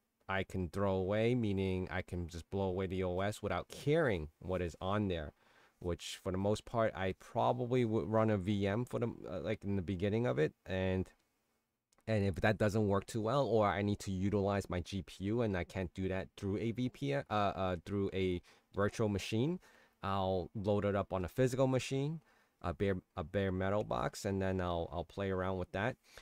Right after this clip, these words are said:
So again, I, I said that I was using, uh, you know, I was farming some type,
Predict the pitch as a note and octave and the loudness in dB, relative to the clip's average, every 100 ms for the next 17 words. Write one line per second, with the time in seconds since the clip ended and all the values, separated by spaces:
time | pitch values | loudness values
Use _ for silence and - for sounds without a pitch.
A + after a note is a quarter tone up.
0 | - _ - B2 A2 A2 B2+ A2+ G2+ D#2 | -20 _ -6 4 6 8 8 8 4 2
1 | G#2 - A#2 G#2 G#2 G2+ G2 F2+ G2+ G#2 | -2 0 0 2 2 4 2 0 0 -2
2 | F#2 G2+ G2 F#2+ G2 - F#2 F2+ E2 - | 0 0 2 2 0 -4 -6 -4 -6 -8
3 | G2 F2+ F2 F2 - A2 G2+ G#2 G2 F#2 | -6 -4 -2 -4 -4 -2 0 0 0 0
4 | F2 - F#2+ - F#2+ | -2 -4 -6 -4 -6